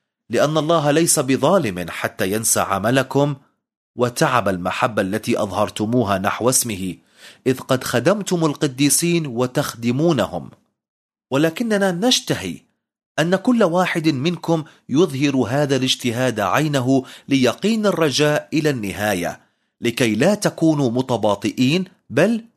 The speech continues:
متمثلين بالذين بالإيمان والأنا يرثون المواعيد."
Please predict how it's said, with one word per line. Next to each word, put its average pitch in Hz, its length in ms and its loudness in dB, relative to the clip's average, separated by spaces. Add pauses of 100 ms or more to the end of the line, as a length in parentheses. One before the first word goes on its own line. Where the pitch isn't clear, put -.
(120)
متمثلين 147 1040 0
بالذين 98 640 0
بالإيمان 135 800 0
والأنا 107 680 0 (220)
يرثون 104 500 0
المواعيد." 85 720 0